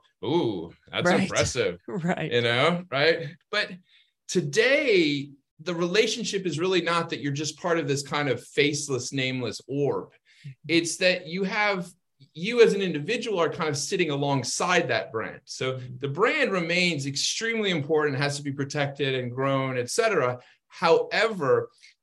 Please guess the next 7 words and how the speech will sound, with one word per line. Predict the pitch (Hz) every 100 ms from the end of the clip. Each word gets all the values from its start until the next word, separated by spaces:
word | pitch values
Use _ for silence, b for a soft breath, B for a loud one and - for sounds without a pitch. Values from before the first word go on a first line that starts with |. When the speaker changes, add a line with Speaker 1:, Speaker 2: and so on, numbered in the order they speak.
| _ _ -
Speaker 1:
brands | 165 233 269 254 190 151
that | 165 143
don't | 170 160
allow | 147 139 143 170 196
their | 190 175
executives | 143 117 139 143 180 175 196 202 -
to | - 165 151 139